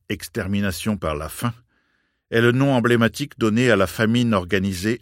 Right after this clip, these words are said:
en mille neuf cent trente-deux mille neuf cent trente-trois par le pouvoir stalinien contre la paysannerie d'Ukraine orientale,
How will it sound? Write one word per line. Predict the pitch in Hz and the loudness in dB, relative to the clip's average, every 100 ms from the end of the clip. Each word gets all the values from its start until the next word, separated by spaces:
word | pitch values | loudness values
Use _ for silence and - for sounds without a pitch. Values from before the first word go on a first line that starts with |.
| - | -8
en | 92 | -6
mille | 95 104 | -4 -4
neuf | 101 - | -4 -6
cent | 104 | -8
trente-deux | 90 101 95 90 104 101 | -8 -8 -8 -4 -4 -4
mille | 87 92 | -4 -4
neuf | 95 90 | -4 -6
cent | - 92 | -8 -8
trente-trois | - 87 82 82 - 107 107 _ _ _ _ - | -6 -10 -10 -12 -8 -6 -6 _ _ _ _ -4
par | 104 | -2
le | 107 | 0
pouvoir | 104 107 107 | -2 -2 -2
stalinien | - - 113 101 98 95 104 120 _ - | -2 -2 0 0 0 0 -4 -8 _ -6
contre | 107 - 98 | -6 -4 -4
la | 92 | -4
paysannerie | 85 113 98 98 101 117 | -2 -4 -2 -4 -2 -6
d'Ukraine | 95 95 - 101 | -6 -8 -2 0
orientale, | 98 92 87 82 82 78 69 | 0 0 -2 -2 -4 -4 -8